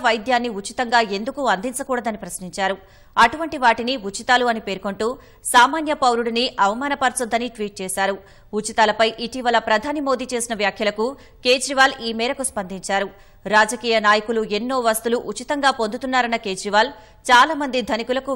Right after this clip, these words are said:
బ్యాంకులు రుణాలను మాఫీ చేస్తున్నాయని పేర్కొన్నారు. ఇటీవల మధ్యప్రదేశ్లో పీఎంఏవై గృహ ప్రవేశాల కార్యక్రమంలో పాల్గొన్న ప్రధాని ఉచితాలను తప్పుపట్టారు. గతంలో ప్రభుత్వాలు గరీబీ హఠావో వంటి నినాదాలిచ్చినా అవి రాజకీయ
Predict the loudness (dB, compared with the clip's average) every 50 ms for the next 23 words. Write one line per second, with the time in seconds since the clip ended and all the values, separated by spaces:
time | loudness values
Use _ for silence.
0 | 2 2 2 2 2 0 -4 -4 -4 -2 0 2 4 4 4 2 0 -4 -8 -12
1 | -20 -20 -14 -2 2 4 4 4 2 -2 -4 -2 -4 -2 -2 -4 -2 -2 0 -2
2 | -2 -4 -6 -8 -8 -8 -8 -6 0 0 0 0 0 -4 -12 -20 -20 -20 -18 _
3 | -4 -4 -2 -2 -2 -2 -2 0 2 2 2 2 2 0 -4 -6 -4 -4 -2 -4
4 | -2 -2 -2 -2 -2 -4 -8 -16 -20 -20 -8 _ -4 -2 -2 -2 -2 0 2 2
5 | 2 4 2 0 0 -2 -4 -4 -4 0 0 2 2 2 0 0 0 0 0 4
6 | 4 4 4 4 0 -6 -8 -6 -4 -4 -2 2 2 2 2 2 -2 -4 -4 -4
7 | -4 -4 -4 -4 -4 -2 -2 -4 -6 -6 -10 -10 -10 -6 -2 0 0 0 0 -2
8 | -2 -2 -2 -2 -2 -6 -10 -10 -8 -4 -2 -2 -2 -2 -4 -10 -20 -20 -20 -20
9 | _ -2 2 2 2 2 0 -2 0 -2 0 2 0 0 0 0 0 2 2 4
10 | 4 2 2 2 2 2 2 2 -2 -4 -4 0 0 0 2 2 0 0 2 2
11 | 0 0 0 -4 -6 -4 0 0 2 2 2 0 0 -2 -6 -2 0 0 0 0
12 | -2 -8 -20 -20 -4 0 0 0 2 0 -2 2 4 4 4 4 0 -4 -4 -4
13 | -4